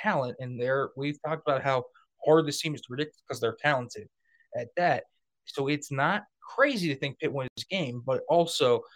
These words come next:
it's not one that you should <laughs> bet on. So this Pitt team continues to kind of mystify, and you wonder what the heck's going on here. They're a talented team. They're a talented five, but overall, they're not deep enough, and there's obviously issues that they face, and the,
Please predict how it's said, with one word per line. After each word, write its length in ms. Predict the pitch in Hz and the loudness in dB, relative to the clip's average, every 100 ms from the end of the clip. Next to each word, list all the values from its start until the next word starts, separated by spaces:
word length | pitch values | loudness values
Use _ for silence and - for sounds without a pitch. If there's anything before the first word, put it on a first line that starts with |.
| - _ _ | -20 _ _
it's 220 | 135 - - | -8 -8 -2
not 240 | 156 202 - | 0 0 -4
one 300 | 139 151 151 | -2 2 2
that 120 | 139 | 0
you 80 | 127 | -6
should 200 | - - | -10 -12
<laughs> 40 | - | -4
bet 220 | 175 170 | 0 0
on. 260 | 120 104 107 _ - _ | 0 -4 -14 _ -20 _
So 300 | - 151 139 | 2 6 6
this 120 | 151 | 4
Pitt 240 | 151 185 156 | 0 -2 0
team 220 | 185 160 | -2 -2
continues 480 | 147 - 151 147 - | -4 -8 -4 -4 -4
to 120 | - - | -8 -4
kind 140 | 135 | -4
of 80 | 113 | -4
mystify, 680 | 117 147 - - 139 135 131 | -6 -6 -6 -6 0 2 2
and 180 | 123 104 _ _ _ _ - | -4 -10 _ _ _ _ -16
you 140 | 120 | -10
wonder 300 | 120 135 123 | -2 -2 0
what 220 | 113 135 117 | -2 -4 -2
the 40 | |
heck's 220 | 131 117 | -4 -4
going 180 | - 123 | -6 -2
on 160 | 135 135 | -2 -2
here. 160 | 131 | -4
They're 120 | 117 | -4
a 60 | 110 | -6
talented 500 | - 165 156 147 131 | 0 2 2 0 -4
team. 240 | 156 147 | -2 -2
They're 140 | 127 104 | -2 -4
a 280 | - - 147 | -10 0 2
talented 280 | 139 120 - | 2 -2 -4
five, 480 | 175 156 139 127 - _ - _ - | 0 4 4 2 -4 _ -20 _ -2
but 100 | 131 | 2
overall, 440 | 127 123 147 131 | 2 4 8 8
they're 120 | 117 117 | 8 2
not 200 | 110 113 | -2 0
deep 240 | 170 - | -2 0
enough, 280 | 151 143 139 | 2 2 2
and 260 | 123 127 | -2 0
there's 160 | 127 123 | 0 4
obviously 500 | 135 127 120 131 113 | 4 4 0 -8 -8
issues 300 | 117 - 120 | -6 -6 -8
that 120 | 117 - | -10 -12
they 80 | 117 | -6
face, 360 | - 139 120 | 2 2 2
and 160 | 131 | -4
the, 120 | 123 | -4